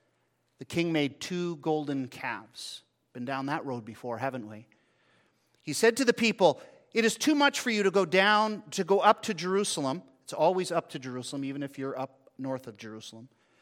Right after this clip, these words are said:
"Here are your gods, Israel, who brought you up out of Egypt.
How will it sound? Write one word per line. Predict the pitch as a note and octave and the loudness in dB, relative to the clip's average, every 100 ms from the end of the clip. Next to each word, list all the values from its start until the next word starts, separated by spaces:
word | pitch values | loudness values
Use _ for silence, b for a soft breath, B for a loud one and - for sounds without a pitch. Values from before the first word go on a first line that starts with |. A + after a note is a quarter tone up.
| b b b b b b | b b b b b b
"Here | - G#3+ A#3+ B3 | 0 4 6 6
are | G#3 | 6
your | G3+ F#3+ | 6 2
gods, | E3+ E3+ C#3+ A#2 - - - _ _ _ _ - | 4 6 6 2 -12 -14 -14 _ _ _ _ -2
Israel, | E3+ B2+ C3+ B2+ D#3 _ _ _ _ _ | 0 0 -2 -2 -4 _ _ _ _ _
who | - E3 | -6 4
brought | F3+ G#3+ G3 | 8 8 6
you | G3 | 6
up | G#3 G3+ | 6 6
out | F#3 | 2
of | F3 | 2
Egypt. | D#3+ B2+ A#2+ _ | -4 -6 -10 _